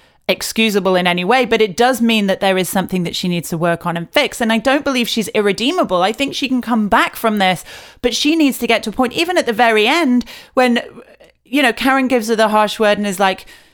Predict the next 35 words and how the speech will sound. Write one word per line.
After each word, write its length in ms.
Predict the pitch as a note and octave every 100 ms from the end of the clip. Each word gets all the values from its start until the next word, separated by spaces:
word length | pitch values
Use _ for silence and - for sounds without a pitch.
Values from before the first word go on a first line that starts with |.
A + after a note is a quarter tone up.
| _ _ _
you 80 | A#3+
know, 60 | A3
"You 320 | F#3+ F3 A#3 B3+
need 200 | B3 -
to 120 | G#3
use 420 | F3+ F#3 C4 D#4
this 180 | C4+ G#3
opportunity 920 | G#3+ G#3+ - A3 G#3 F#3+ G3+ F#3 F3+ - _ _
to 160 | - A3
make 260 | A3 G#3+ -
sure 240 | A3+ G#3
that 260 | G3+ F#3 _
y-, 280 | - F3 F#3 -
you 140 | G#3+ A3
can 140 | A#3+
show 340 | - - A3+ A3
other 300 | F#3+ F#3+ F3+
black 460 | - G3 F#3 -
girls, 500 | G3 F3+ F3+ G#3 B3+
black, 240 | - G#3 -
young 300 | G3+ G#3 G#3
black 240 | F#3+ F3
girls, 400 | - F3 F#3 A#3 - - _ -
that 320 | G3 F#3 - _ _ _ _ _ _ _ _ -
you 200 | G3 F#3+
knew 340 | G3+ A3 B3+
it 100 | G#3+
was 200 | F3+ D#3
wrong 260 | E3+ E3 D#3+
and 140 | E3
you 60 | D3+
did 200 | F#3+ F#3
it 60 |
wrong 320 | F3 E3+ D#3+ D#3
and 220 | D3+